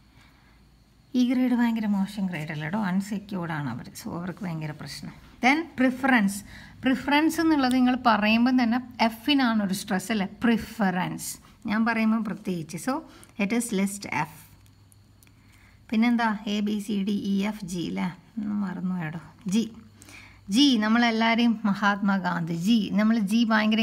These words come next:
ഇമ്പോർട്ടൻസ് കൊടുത്ത് വിളിക്കുന്ന പേരല്ലേ. So equity share-ിന് is they are the owners, so നമ്മൾ ഇത്തിരി റെസ്പെക്റ്റ് കൊടുത്ത് ലിസ്റ്റ് ജി എന്ന് വിളിച്ചു. ഓക്കെ, ഇതൊക്കെ ചെയ്തിട്ട് നമുക്കൊരു ആൻസർ കിട്ടും,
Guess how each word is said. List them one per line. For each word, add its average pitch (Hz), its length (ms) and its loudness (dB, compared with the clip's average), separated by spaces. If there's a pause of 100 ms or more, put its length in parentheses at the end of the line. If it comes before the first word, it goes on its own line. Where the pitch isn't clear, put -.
ഇമ്പോർട്ടൻസ് 208 560 4
കൊടുത്ത് 202 260 -4
വിളിക്കുന്ന 180 400 -4
പേരല്ലേ. 165 440 -2
So 262 160 -4
equity 285 340 -2 (100)
share-ിന് 262 440 2 (480)
is 214 140 -2
they 220 120 2 (120)
are 214 200 0
the 226 60 0 (120)
owners, 240 360 -2
so 220 60 -2 (100)
നമ്മൾ 190 240 -2
ഇത്തിരി 196 220 -8 (100)
റെസ്പെക്റ്റ് 202 480 -8
കൊടുത്ത് 196 220 -6 (100)
ലിസ്റ്റ് - 400 -10
ജി 285 140 0
എന്ന് 240 160 0
വിളിച്ചു. - 240 -14 (400)
ഓക്കെ, 294 140 -6 (480)
ഇതൊക്കെ 277 280 0 (140)
ചെയ്തിട്ട് 285 420 2
നമുക്കൊരു 262 400 4
ആൻസർ 247 380 2
കിട്ടും, 262 280 0